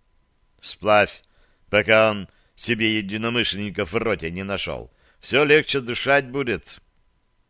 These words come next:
«Ладно, уговорил. Набери ко мне штаб, что-то у них там было на днях такое заковыристое, откуда обратно не возвращается. Капрала Джонсона ко мне, быстро!»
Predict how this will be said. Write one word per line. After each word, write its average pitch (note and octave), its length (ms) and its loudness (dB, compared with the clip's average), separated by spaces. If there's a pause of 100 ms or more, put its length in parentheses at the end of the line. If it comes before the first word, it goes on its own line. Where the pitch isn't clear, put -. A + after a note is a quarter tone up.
(160)
«Ладно, F#2 640 4
уговорил. F2+ 680 -4 (560)
Набери E3 320 2
ко E3 140 6
мне E3 220 0
штаб, D#3 460 0 (140)
что-то C3+ 360 -6
у C3 60 -2
них C3+ 160 -6
там B2+ 240 0
было B2+ 220 2
на A#2+ 140 0
днях C3 460 0
такое C3 540 -2 (340)
заковыристое, A#2+ 1080 -2 (420)
откуда B2 460 2
обратно B2+ 380 0
не A#2+ 100 -2
возвращается. A#2 1040 -2 (1120)
Капрала D#3 520 6
Джонсона C#3 560 2
ко C3+ 120 0
мне, B2+ 240 2
быстро!» A#2 640 2